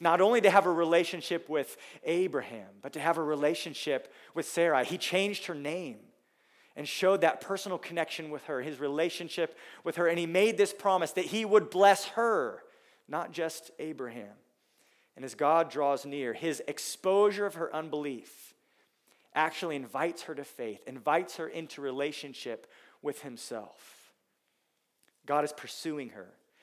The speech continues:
showing himself to her, strengthening her faith. His challenge to her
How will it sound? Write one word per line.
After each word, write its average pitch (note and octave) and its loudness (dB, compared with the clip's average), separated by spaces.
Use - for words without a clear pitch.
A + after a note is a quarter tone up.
showing F#3 0
himself C#3 -6
to B2+ -10
her, F#2+ -16
strengthening F3+ -2
her D#3 -6
faith. C3+ 2
His F3 4
challenge G3+ 2
to D#3+ 0
her D3 2